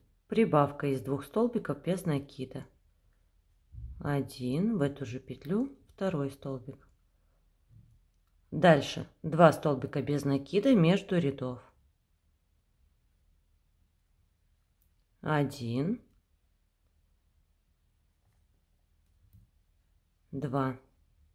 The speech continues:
И довязываем четырнадцать.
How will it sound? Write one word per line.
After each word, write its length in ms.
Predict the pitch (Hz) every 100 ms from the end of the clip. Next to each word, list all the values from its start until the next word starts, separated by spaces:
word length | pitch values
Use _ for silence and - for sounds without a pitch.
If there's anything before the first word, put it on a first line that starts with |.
| _ _ _ _ _ _ _ _ _ _ _ _ _ _ _ _ _ _ _ _ _ _ _ _ _ _ _ _ _ _ _ _ _ _ _ _ _
И 100 | -
довязываем 800 | 180 180 165 156 139 131 139 139
четырнадцать. 880 | - 170 170 151 139 139 139 - -